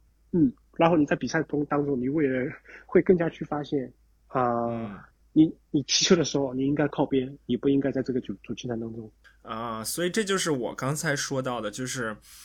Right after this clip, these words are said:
Speaker 2: 虽然都是耐力运动，但是公路自行车还是不太一样。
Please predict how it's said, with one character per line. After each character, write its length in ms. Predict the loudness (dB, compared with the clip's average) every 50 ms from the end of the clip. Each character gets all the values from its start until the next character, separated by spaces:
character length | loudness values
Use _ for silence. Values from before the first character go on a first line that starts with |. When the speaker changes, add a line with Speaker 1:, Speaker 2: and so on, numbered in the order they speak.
| -14 -14 -14 -14 -14 -16 -12
Speaker 2:
虽 180 | -8 -6 -4 -2
然 140 | -2 0 -2
都 80 | -2
是 140 | -2 -2 -4
耐 160 | -2 -2 -2
力 80 | -2 -2
运 120 | -4 -4
动， 220 | -6 -8 -10 -8 -8
但 240 | -6 -6 -6 -6
是 300 | -6 -8 -8 -8 -8 -10 -10 -10
公 120 | -8 -6
路 80 | -6 -4
自 160 | -4 -4 -6
行 160 | -6 -8 -8
车 160 | -8 -8 -8 -8
还 220 | -6 -6 -8 -8
是 140 | -8 -8 -10
不 180 | -12 -12 -14
太 220 | -14 -10 -8 -8 -8
一 140 | -8 -10 -12
样。 220 | -14 -14 -16 -16